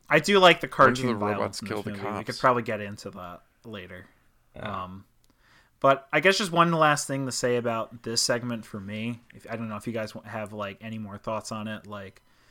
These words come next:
Speaker 1: I do kind of like it because I feel like it's, it's what this movie really should have been.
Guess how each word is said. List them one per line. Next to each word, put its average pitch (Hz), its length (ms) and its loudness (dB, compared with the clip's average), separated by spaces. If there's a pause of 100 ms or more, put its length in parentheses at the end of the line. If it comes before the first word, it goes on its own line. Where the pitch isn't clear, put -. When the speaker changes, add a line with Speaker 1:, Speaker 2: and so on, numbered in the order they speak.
(480)
Speaker 1:
I 131 100 2
do 160 180 0
kind 240 240 4
of 175 100 0
like 139 340 4
it 151 180 -2
because 120 160 -10
I 113 60 -4
feel 131 480 0
like 120 420 0 (140)
it's, - 500 -10 (560)
it's 143 160 -4
what 202 140 6
this 208 120 0
movie 156 280 2
really 123 260 0
should - 240 -4
have 98 220 -10
been. 95 380 -12